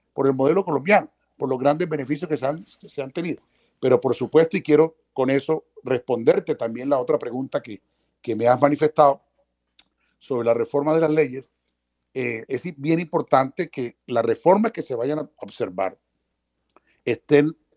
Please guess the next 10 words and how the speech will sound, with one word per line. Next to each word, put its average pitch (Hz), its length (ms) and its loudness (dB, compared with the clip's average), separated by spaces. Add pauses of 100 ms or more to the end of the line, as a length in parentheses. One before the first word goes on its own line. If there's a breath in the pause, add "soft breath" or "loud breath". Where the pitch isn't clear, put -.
(300)
enfocadas 139 960 2 (260)
en 123 140 -10
que - 160 -6
podamos 123 500 -2 (100)
avanzar 113 720 -2 (240)
sobre 107 440 -4
ya 117 140 0
lo 127 140 -2
que 113 120 -10
hemos, 117 360 -12